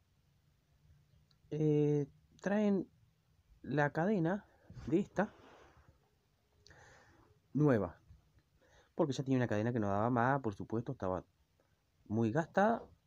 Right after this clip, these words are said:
Traen la cadena nueva. Ponemos la cadena cuando, cuando vamos a cortar, el primer palito corta cruzado.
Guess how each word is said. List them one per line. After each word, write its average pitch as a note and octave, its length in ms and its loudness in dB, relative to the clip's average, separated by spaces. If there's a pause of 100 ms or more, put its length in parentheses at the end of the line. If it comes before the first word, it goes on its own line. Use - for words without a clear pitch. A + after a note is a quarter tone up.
Traen E3+ 180 -2
la D3+ 80 0
cadena A#2 240 -2
nueva. F2+ 320 -6 (1200)
Ponemos C#3+ 300 0
la D3 100 0
cadena F3+ 340 0
cuando, G2+ 580 -4 (800)
cuando G2+ 280 -2
vamos C3 280 -2
a A#2+ 60 -4
cortar, A3+ 480 4 (840)
el F#2 120 -8
primer D3 480 -2
palito A3 500 0 (500)
corta C3 300 -4
cruzado. F2 540 -6